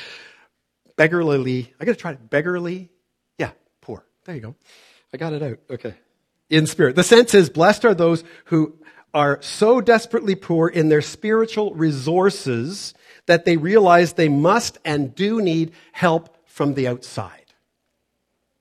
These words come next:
And so maybe then it might lead to this.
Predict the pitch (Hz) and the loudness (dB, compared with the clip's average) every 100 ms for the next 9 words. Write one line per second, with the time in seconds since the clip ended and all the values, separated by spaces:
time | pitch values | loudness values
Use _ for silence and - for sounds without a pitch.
0 | _ _ _ _ _ _ _ _ _ _ | _ _ _ _ _ _ _ _ _ _
1 | _ _ _ _ _ _ - 117 139 127 | _ _ _ _ _ _ -8 -6 -4 -4
2 | 127 120 139 113 120 _ _ - 135 127 | -4 -4 -2 -2 -4 _ _ -12 -8 -8
3 | 123 117 113 104 104 - - | -6 -8 -10 -16 -18 -20 -20